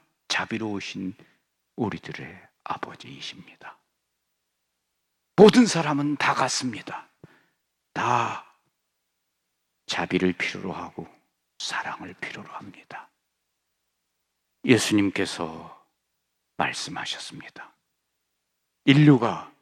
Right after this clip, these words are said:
내 자비를 깨달아 알기까지 평화를 얻지 못할 것이다.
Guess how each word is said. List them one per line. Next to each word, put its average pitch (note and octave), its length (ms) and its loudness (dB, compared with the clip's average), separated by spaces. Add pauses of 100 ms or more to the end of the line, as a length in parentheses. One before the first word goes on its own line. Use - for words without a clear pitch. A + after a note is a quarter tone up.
(380)
내 D#3 280 10
자비를 E3+ 640 12
깨달아 D3 480 8
알기까지 A#2+ 840 0 (920)
평화를 F#2 460 0
얻지 F2+ 320 -4
못할 E2+ 340 -8
것이다. - 560 -10